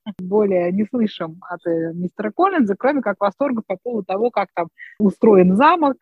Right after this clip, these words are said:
чем там кормят, какая галерея, где что, у Кэтрин де Бург. Да, и это все, что волнует. И Шарлотта Лукас, подруга Элизабет, которая выходит замуж за мистера Коллинза из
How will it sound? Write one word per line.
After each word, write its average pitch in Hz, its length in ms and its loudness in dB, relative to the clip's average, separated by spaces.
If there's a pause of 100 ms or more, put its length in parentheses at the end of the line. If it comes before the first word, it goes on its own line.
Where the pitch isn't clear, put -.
(220)
чем 190 200 -6
там 165 180 -8
кормят, 277 460 0
какая 202 400 -6
галерея, 226 720 0
где 180 260 -6
что, - 220 -10
у 190 400 -4
Кэтрин 208 380 -8
де 180 60 -4
Бург. - 140 -18 (240)
Да, 220 100 -2
и 190 100 -2
это 185 220 -8
все, - 160 -8
что 185 160 -12
волнует. 175 280 -6 (460)
И 302 220 4
Шарлотта 214 540 -6
Лукас, 240 400 -6 (340)
подруга 175 560 -2
Элизабет, 254 420 -4
которая 185 420 -4
выходит 185 500 -2
замуж 180 400 -2
за 170 380 -4 (380)
мистера 190 380 -4
Коллинза 170 460 -6
из 170 320 -4